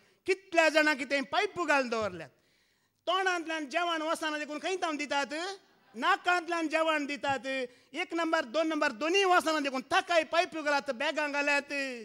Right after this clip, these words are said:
तुमचे हात वयर उखला ना निंगी? त्या जाल्यार उखलातात.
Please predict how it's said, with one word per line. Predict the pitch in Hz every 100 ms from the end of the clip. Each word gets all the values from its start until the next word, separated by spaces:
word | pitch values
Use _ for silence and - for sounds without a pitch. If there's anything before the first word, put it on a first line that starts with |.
| 170 131 _ _ _ _ _ _
तुमचे | 294 302
हात | 285 330
वयर | 320 349
उखला | 349 339 302
ना | 269
निंगी? | 269 302 294 349 427 _ _ _ _ _ _ _ _ _ _ _ -
त्या | 349
जाल्यार | 359 349
उखलातात. | 381 392 370 370 370